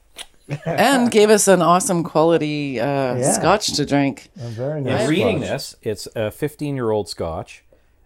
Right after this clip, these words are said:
Speaker 3: Uh, it's matured in a, uh, in a oak cask, but it has a, uh, combination of single malts,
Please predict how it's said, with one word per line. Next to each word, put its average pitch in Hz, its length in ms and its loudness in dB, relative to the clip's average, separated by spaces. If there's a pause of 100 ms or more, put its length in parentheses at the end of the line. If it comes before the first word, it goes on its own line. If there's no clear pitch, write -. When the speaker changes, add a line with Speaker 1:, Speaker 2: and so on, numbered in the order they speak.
(100)
Speaker 3:
Uh, 101 200 -6
it's 120 200 -10
matured 139 720 -4 (340)
in 143 280 -6 (100)
a, 98 400 -8
uh, 92 220 -8 (760)
in 110 220 -10
a 104 260 -12
oak 120 220 -2
cask, 107 540 -8 (420)
but 110 140 -2
it 113 140 -6
has 110 340 -4 (140)
a, 95 380 -6
uh, 92 200 -6 (460)
combination 117 760 -8
of 101 180 -12
single 123 320 -8
malts, 98 460 -8